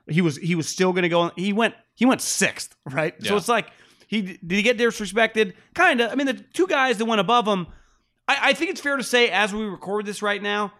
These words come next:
Speaker 1: it's gonna be hard for Tua to be better than him. And Joe Burrow, who's remarkable, what's, to me, what's so crazy is Joe Burrow, his season could not really have gone much better just for how well he's playing, how good everyone thinks he is.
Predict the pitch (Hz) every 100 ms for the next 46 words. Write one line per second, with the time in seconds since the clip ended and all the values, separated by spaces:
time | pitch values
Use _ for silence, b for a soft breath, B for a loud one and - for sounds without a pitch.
0 | _ _ _ _ _ _ _ _ - 247
1 | 269 208 160 143 135 143 131 117 110 117
2 | 156 165 180 185 - _ _ _ _ _
3 | _ _ _ _ 202 175 151 220 170 180
4 | 170 147 156 127 135 131 131 160 202 175
5 | 135 127 127 - - 175 160 - 170 208
6 | 277 262 - 185 180 196 175 127 214 277
7 | 233 226 220 214 b b - 254 - 254
8 | 240 247 233 190 151 165 196 196 196 185
9 | 143 127 147 151 185 185 185 - 202 226
10 | 226 - 170 - 139 160 151 160 160 -
11 | 156 165 156 156 b b 175 151 170 160
12 | 160 175 175 160 175 - 160 165 165